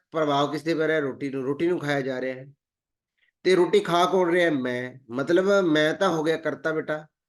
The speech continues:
ਰੋਟੀ ਹੋ ਗਿਆ ਕਰਮ, ਖਾਂਦਾ ਹਾਂ ਇਹ ਹੋ ਗਿਆ ਕਿਰਿਆ ਤੇ ਸਹਾਇਕ ਕਿਰਿਆ। ਹੁਣ ਦੇਖੋ,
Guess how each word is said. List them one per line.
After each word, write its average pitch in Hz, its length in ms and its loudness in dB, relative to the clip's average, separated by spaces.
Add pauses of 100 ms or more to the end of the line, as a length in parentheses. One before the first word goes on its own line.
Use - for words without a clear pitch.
(500)
ਰੋਟੀ 147 280 2
ਹੋ 180 100 4
ਗਿਆ 151 160 2
ਕਰਮ, 143 580 -4
ਖਾਂਦਾ 147 380 0
ਹਾਂ 156 440 0
ਇਹ 147 80 2
ਹੋ 131 80 2
ਗਿਆ 143 100 -2
ਕਿਰਿਆ 139 300 -4
ਤੇ 139 120 -6
ਸਹਾਇਕ 120 400 -6 (440)
ਕਿਰਿਆ। 107 340 -8 (1040)
ਹੁਣ 202 120 2
ਦੇਖੋ, 151 640 0